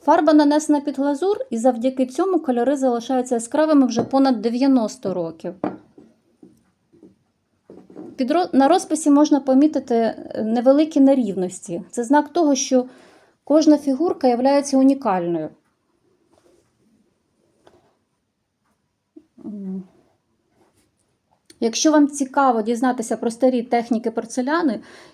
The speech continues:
історію антикварних і вінтажних предметів, ставте лайк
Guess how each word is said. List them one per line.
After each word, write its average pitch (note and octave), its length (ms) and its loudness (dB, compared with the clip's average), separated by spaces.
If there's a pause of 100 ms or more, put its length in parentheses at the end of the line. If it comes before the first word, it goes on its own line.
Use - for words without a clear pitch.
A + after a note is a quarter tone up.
історію C4 460 0
антикварних A#3 720 -2
і - 140 -10
вінтажних A3+ 460 -4
предметів, C4 580 -2
ставте C#4 400 -2
лайк F#3 420 -2